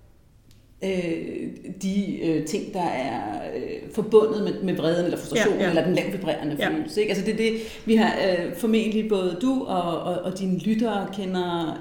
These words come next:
Speaker 1: øh, til de her, øh, universelle love for succes, eller spirituelle love for succes, øh, som blev, øh, blastet ud, øh, tilbage i to tusind og seks med filmen The Secret, og hvoraf, øh, The Law of Attraction, øh, loven om tiltrækning, er den allervigtigste,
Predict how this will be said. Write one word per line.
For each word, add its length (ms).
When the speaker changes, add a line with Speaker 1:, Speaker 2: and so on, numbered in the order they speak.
Speaker 1:
øh, 240
til 180
de 40
her, 380
øh, 340
universelle 460
love 240
for 80
succes, 420
eller 120
spirituelle 440
love 200
for 120
succes, 480
øh, 220
som 360
blev, 480
øh, 360
blastet 520
ud, 560
øh, 260
tilbage 300
i 20
to 140
tusind 240
og 60
seks 260
med 80
filmen 300
The 100
Secret, 380
og 120
hvoraf, 580
øh, 320
The 100
Law 120
of 120
Attraction, 680
øh, 540
loven 220
om 80
tiltrækning, 600
er 40
den 140
allervigtigste, 800